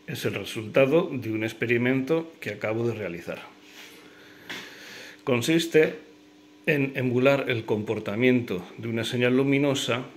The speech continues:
que estaría instalada justo delante de esta locomotora, justo antes de salir de esta vía.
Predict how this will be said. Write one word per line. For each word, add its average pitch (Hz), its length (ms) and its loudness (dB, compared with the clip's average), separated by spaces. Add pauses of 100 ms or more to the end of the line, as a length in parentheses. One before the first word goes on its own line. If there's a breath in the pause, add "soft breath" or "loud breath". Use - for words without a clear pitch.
(580 loud breath)
que 127 100 -2
estaría 113 400 -2
instalada 120 720 -4
justo - 440 -10
delante 98 340 -8
de 95 80 -6
esta 90 200 -12
locomotora, 92 520 -6 (120)
justo 117 260 -12
antes 107 240 -10
de 101 120 -8
salir 101 440 -4 (420)
de 104 140 -6
esta 101 260 -12
vía. 90 260 -12